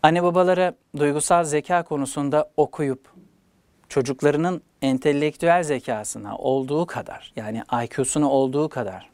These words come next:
duygusal zekasına da önem vermelerini tavsiye ediyorum. Hemen çocuk beş altı yaşına girdiğinde I Q testi yapıyoruz. Duygusal zekaya da önem verelim. Yani çocukların yabancı dil öğrenmesi, bir enstrüman çalması, iyi bir okula gitmesi kadar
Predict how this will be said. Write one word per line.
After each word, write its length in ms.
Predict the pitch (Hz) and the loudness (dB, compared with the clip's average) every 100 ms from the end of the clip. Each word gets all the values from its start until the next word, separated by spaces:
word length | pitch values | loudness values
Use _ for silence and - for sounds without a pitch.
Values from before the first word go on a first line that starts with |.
| 131 | -2
duygusal 420 | 143 147 175 170 | -2 0 2 2
zekasına 600 | 147 135 151 139 160 156 | 0 0 0 0 -2 -4
da 140 | 151 - | -4 -4
önem 460 | 135 139 156 156 | -2 0 0 0
vermelerini 640 | 151 139 131 117 110 98 95 _ | 0 0 -2 -2 -4 -8 -16 _
tavsiye 440 | - 98 98 - | -10 -8 -6 -8
ediyorum. 320 | 98 98 101 - _ _ - - - | -10 -12 -14 -16 _ _ -20 -20 -2
Hemen 360 | - 156 131 127 - | 2 4 4 0 -4
çocuk 300 | 135 127 123 | -2 -2 -2
beş 200 | 127 - | 0 2
altı 240 | 131 127 | 2 2
yaşına 240 | 131 - 123 | -4 -4 -2
girdiğinde 440 | 117 117 135 131 | -2 0 2 0
I 20 | |
Q 140 | - 160 | -2 -4
testi 320 | 123 - 107 | -2 -4 -6
yapıyoruz. 480 | 101 - 95 - - | -10 -12 -14 -14 -8
Duygusal 380 | 151 220 359 359 | -4 -4 -4 -4
zekaya 480 | 320 262 - 247 180 | -4 -4 0 2 2
da 40 | |
önem 280 | 135 113 101 | 2 0 -4
verelim. 300 | 104 - 170 | -8 -8 -2
Yani 260 | 226 247 | 0 0
çocukların 600 | 208 196 196 208 226 208 - - - - | 0 -2 -2 0 0 0 -4 -16 -20 0
yabancı 520 | 147 143 165 165 170 | 2 2 -2 -4 -6
dil 140 | 170 | -4
öğrenmesi, 840 | 156 156 156 160 160 156 - 160 160 - - - - | 0 0 0 -2 -2 -2 0 0 -2 -8 -20 -8 -4
bir 100 | 117 | -4
enstrüman 580 | 127 123 - 135 147 156 | -2 -4 0 2 2 0
çalması, 840 | - 160 156 156 151 - 160 151 - | 2 2 2 0 -4 -2 -2 -2 -4
iyi 220 | 127 131 139 | 0 2 4
bir 60 | |
okula 360 | 156 139 - 160 | 2 0 0 0
gitmesi 520 | 147 156 165 160 320 | 0 -6 -4 -2 -4
kadar 460 | - 190 160 180 | 0 2 2 -2